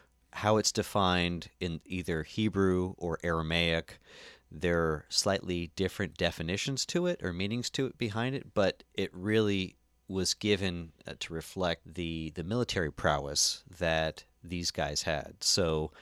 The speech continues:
Mattathias actually passed away during conflict, and then his son, uh, Judah, actually took up the mantle to lead.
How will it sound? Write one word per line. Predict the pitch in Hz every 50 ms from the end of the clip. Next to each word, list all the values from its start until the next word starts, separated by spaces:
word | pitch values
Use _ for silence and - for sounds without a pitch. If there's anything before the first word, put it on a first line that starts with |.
| - - - - - - _ _ -
Mattathias | 85 85 85 80 80 - 117 113 117 110 98 - -
actually | 90 90 92 - - 85
passed | - - 90 92 87 - -
away | 98 87 82 95 98 98 98 95 92 92 90 85 - -
during | - 107 110 120 123 120
conflict, | - - 107 104 104 - - 101 95 95 95 - - - -
and | 98 90 82 85
then | 90 87 82
his | 92 92 82 -
son, | - - 107 92 87 87 85 85 82 80 - -
uh, | 85 82 80 80 80 78 85
Judah, | - - 95 95 85 78 71 69 78 - -
actually | 85 82 80 - - 87 78
took | - - 95 87 -
up | 85 76
the | 82 76
mantle | 73 78 80 80 78 - 80 73 71
to | - - - 90
lead. | 76 76 80 87 85 82 80 76 -